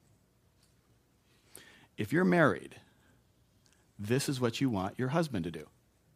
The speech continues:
You want your husband to flee from sexual immorality. If you, if you are married, this is what you want your wife to do.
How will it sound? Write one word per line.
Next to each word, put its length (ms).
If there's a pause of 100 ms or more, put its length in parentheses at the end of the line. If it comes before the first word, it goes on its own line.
(1300)
You 160
want 300
your 100
husband 360
to 40
flee 300
from 160
sexual 360
immorality. 280
If 100
you, 120
if 180
you 80
are 60
married, 500
this 120
is 100
what 180
you 80
want 180
your 140
wife 420
to 100
do. 240